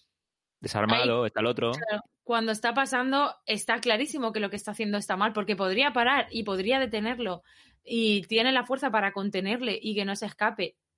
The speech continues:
Speaker 2: Y no lo hace. Lo que hace es desahogarse.
Speaker 1: Mm.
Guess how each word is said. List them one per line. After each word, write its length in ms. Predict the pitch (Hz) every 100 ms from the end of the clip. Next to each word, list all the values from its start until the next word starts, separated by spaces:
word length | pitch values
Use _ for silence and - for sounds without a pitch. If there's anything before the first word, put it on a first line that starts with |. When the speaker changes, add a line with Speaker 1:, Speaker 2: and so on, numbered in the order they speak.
| _
Speaker 2:
Y 140 | 208
no 100 | 202
lo 100 | 220
hace. 320 | 202 208 190 175
Lo 140 | 175
que 140 | 175
hace 340 | 175 - 196 214
es 160 | 277 -
desahogarse. 760 | 208 208 180 170 - - - _ _ _ _ _ _
Speaker 1:
Mm. 140 | 104